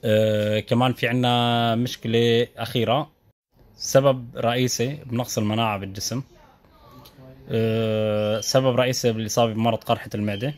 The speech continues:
على الاستخدام لفترة طويلة. سبب رئيسي، آه، بالاعتلالات البصرية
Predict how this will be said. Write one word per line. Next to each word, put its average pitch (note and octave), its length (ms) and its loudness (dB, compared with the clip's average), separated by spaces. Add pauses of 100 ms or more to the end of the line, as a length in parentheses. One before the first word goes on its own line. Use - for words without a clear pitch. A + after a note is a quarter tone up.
على G2 100 -6
الاستخدام G#2 400 -4
لفترة G2+ 300 -6
طويلة. G#2 460 -4 (640)
سبب B2+ 340 2
رئيسي، C3 560 0
آه، A2 440 -2
بالاعتلالات A2+ 680 0
البصرية A2 640 -4